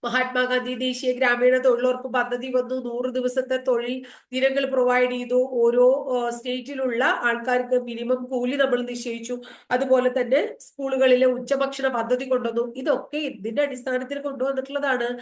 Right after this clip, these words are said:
മാർഗനിർദ്ദേശക തത്വങ്ങളുടെ അടിസ്ഥാനത്തിൽ കൊണ്ടുവന്നിട്ടുള്ളതാണ്.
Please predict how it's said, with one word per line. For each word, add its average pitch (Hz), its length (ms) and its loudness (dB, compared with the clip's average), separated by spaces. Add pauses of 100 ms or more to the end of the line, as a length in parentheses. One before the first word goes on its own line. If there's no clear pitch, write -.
(280)
മാർഗനിർദ്ദേശക 214 720 2
തത്വങ്ങളുടെ 190 420 -4
അടിസ്ഥാനത്തിൽ 190 460 -6
കൊണ്ടുവന്നിട്ടുള്ളതാണ്. 196 840 -6